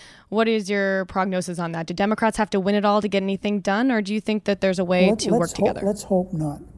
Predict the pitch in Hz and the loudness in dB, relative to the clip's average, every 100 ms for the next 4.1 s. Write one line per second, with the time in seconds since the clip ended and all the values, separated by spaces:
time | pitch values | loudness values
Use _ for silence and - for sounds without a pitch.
0 | - - - - 208 - 196 190 185 185 | -20 -20 -12 -2 -2 0 2 2 0 -6
1 | - 165 190 - - - - - - - | -8 -12 -12 -16 -20 -20 -20 -20 -8 2
2 | 180 190 190 170 - 175 151 165 135 151 | 4 4 2 -2 2 0 0 -2 0 0
3 | 165 175 147 - - - - - - - | 0 -2 -10 -12 -18 -20 -20 -20 -20 -10
4 | - | -6